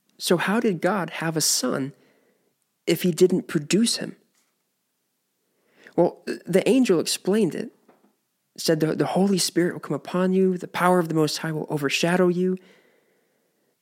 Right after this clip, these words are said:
The, the angel explained it as if someone who, who already existed,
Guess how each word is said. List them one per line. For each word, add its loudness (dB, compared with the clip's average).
The, -6
the 0
angel 4
explained 0
it -2
as 0
if 0
someone 2
who, -2
who 2
already 0
existed, -4